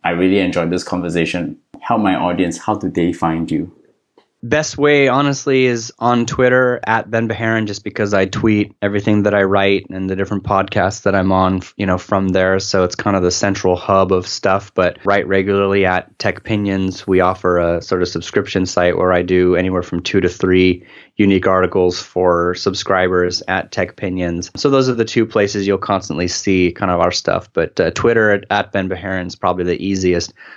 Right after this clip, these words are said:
Speaker 2: place to, to always see stuff from me.
Speaker 1: I'm a subscriber of Tech Opinions, and hi-, I highly recommend every of my audience should go and check it out and subscribe to it. You can find me at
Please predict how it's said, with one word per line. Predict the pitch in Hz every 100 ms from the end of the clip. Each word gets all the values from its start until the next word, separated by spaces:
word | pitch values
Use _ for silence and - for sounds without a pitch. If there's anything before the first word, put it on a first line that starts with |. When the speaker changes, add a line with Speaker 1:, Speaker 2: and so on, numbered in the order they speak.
| _ -
Speaker 2:
place | 98 101
to, | - 92 87
to | - -
always | 92 90 87 85
see | - 85
stuff | - 85 87
from | - - 87 78
me. | 82 98 _ _ _ _ _
Speaker 1:
I'm | 104 120
a | 120
subscriber | 117 95 104 95 104
of | 85
Tech | 80 78
Opinions, | 90 90 90 90
and | 82
hi-, | - 92 -
I | 101
highly | 92 - 101 104
recommend | 101 92 85 90 92 92 95 - _ -
every | 92 90 107
of | 101
my | 87 85
audience | 76 92 90 87
should | 85
go | 85
and | 87 82
check | - 90
it | 95 90
out | 87 -
and | 82
subscribe | 71 - - -
to | - -
it. | - _ - - _ _
You | 107
can | 131 123
find | 123 123 123
me | 123 127 -
at | - 90 -